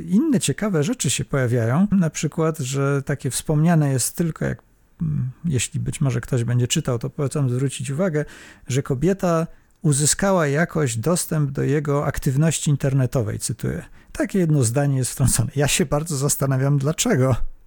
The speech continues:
w jaki sposób. No także tam myślę, że obie strony jakoś walczą ze sobą elektronicznie,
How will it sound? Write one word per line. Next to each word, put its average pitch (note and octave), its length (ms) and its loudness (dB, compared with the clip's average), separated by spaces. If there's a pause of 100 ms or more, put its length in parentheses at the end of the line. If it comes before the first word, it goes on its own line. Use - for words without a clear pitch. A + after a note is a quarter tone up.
(500)
w - 40 -10
jaki F3 260 0
sposób. - 680 -2 (440)
No E3 240 4
także E3+ 380 -2
tam F3 200 2
myślę, E3 300 2
że D3 200 0
obie D#3 260 2
strony E3 380 2
jakoś C3 340 0
walczą D3 400 0
ze B2+ 100 -2
sobą B2+ 320 2
elektronicznie, D#3+ 640 2